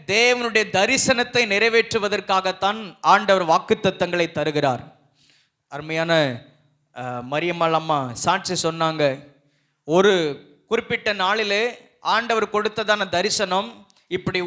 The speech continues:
ஊருக்கு மேற்புறத்திலே சபை கூடி கர்த்தரை ஆராதிக்கிறதான காரியத்தை அவர்கள் தரிசனத்திலே பார்த்தார்கள். அந்த தரிசனம் இன்றைக்கு வரைக்கும்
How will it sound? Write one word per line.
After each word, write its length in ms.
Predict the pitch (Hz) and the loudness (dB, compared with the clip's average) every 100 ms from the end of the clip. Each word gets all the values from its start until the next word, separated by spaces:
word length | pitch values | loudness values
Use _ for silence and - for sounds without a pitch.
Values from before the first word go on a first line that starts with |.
| 202 | -2
ஊருக்கு 320 | 233 233 - 202 180 | -2 -4 -8 -8 -2
மேற்புறத்திலே 800 | 214 - - 196 190 180 180 220 196 - _ _ _ - - | -2 -4 -2 -2 -2 -2 0 0 -4 -14 _ _ _ -10 -2
சபை 320 | 185 185 220 180 135 123 _ _ - | 2 2 2 0 -4 -12 _ _ -8
கூடி 340 | 214 226 220 175 139 - | -4 -2 -2 -2 -4 -4
கர்த்தரை 360 | 180 - 190 180 165 | -4 0 0 2 2
ஆராதிக்கிறதான 640 | 196 208 208 208 196 190 190 180 165 | 2 0 -2 -6 -6 -4 -4 -4 -2
காரியத்தை 440 | 185 190 190 196 185 - _ _ _ 156 | -2 -4 -4 -6 -6 -10 _ _ _ -4
அவர்கள் 340 | 165 165 156 | -2 -4 -2
தரிசனத்திலே 600 | 160 196 226 196 196 190 170 160 | -2 -2 -2 -4 -2 -2 -2 0
பார்த்தார்கள். 600 | 170 175 170 160 170 208 202 _ _ _ 143 | -2 0 -4 -2 -2 -2 -6 _ _ _ -4
அந்த 220 | 170 170 165 | -2 -2 2
தரிசனம் 600 | 175 247 - 240 175 208 226 - _ - 160 | 2 4 2 2 2 0 -4 -20 _ -6 -4
இன்றைக்கு 400 | 196 196 208 185 | 0 0 0 0
வரைக்கும் 440 | 180 196 185 220 | 2 2 2 2